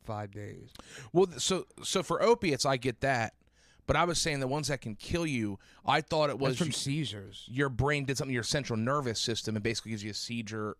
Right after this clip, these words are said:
Speaker 2: seizure
Speaker 1: I, I,
Speaker 2: and
Speaker 1: the,
Speaker 2: does
Speaker 1: the only thing I know, eh, which is unbelievable.
Speaker 2: Rachel, real quick, look up what actually kills you from, uh, benzos or alcohol withdrawal.
Speaker 1: It's seizures.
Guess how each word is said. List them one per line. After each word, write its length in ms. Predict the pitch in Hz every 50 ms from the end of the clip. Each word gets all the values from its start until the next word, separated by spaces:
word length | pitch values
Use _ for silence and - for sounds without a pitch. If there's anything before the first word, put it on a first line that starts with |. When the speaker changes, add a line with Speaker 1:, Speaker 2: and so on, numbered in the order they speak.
| _
Speaker 2:
seizure 560 | - - - - 117 117 - 110 113 107 107
Speaker 1:
I, 60 | 107 107
I, 20 |
Speaker 2:
and 120 | 107 107
Speaker 1:
the, 40 | - 123
Speaker 2:
does 380 | 113 101 - - - - - - -
Speaker 1:
the 120 | 135 151 170
only 120 | 185 190
thing 140 | 196 190 185
I 80 | 170
know, 340 | 165 160 151 151 139 131 127 - - - - - - - - - -
eh, 60 | -
which 300 | 143 143 147 143 - -
is 100 | 135 123 - - -
unbelievable. 880 | 160 185 196 208 170 165 147 143 143 147 135 131 110 95 90 - - - - _ - - - - - - -
Speaker 2:
Rachel, 260 | 156 156 - 175 160 107 95 85 117 - -
real 160 | 151 175 175
quick, 280 | - 196 180 - - 147
look 180 | 160 156 -
up 220 | 160 151 - - - - - - -
what 360 | - 123 127 147 208 214 - - -
actually 400 | 160 160 165 151 - - 160 143
kills 480 | - - - 147 143 127 123 117 104
you 360 | 110 107 104 101 98 98 98 - - _ _ _ _ _ _ _ _ _ _
from, 420 | - - - - 131 120 117 113 - - _ _ _ _ _ -
uh, 460 | 117 117 113 110 107 107 104 104 104
benzos 640 | 90 101 110 113 127 127 127 120 120 127 120 117 110 113
or 100 | - -
alcohol 540 | 110 113 113 113 - 107 110 113 107 101
withdrawal. 420 | 98 104 98 - - - - - 139 139
Speaker 1:
It's 120 | - -
seizures. 540 | - 208 233 208 123 101 - - - -